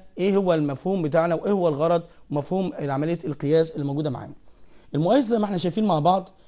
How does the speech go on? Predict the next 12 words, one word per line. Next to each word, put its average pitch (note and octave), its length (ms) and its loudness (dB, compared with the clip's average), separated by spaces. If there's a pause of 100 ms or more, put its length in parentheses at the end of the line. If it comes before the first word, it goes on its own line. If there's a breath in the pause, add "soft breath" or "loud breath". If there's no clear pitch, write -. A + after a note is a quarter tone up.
هي D#3+ 300 -2 (160)
مشتقة F3+ 460 -2
من D#3+ 140 0
كلمة F#3+ 440 -2 (300)
القياس، - 580 -6 (380 soft breath)
والقياس F#3+ 420 2
هنا A#3+ 240 2
لعناصر F3 600 0 (160)
الإنتاج، D#3 500 -4 (560 soft breath)
وبيشمل E3+ 600 2
القياس E3+ 520 0
وحدات C#3 600 -2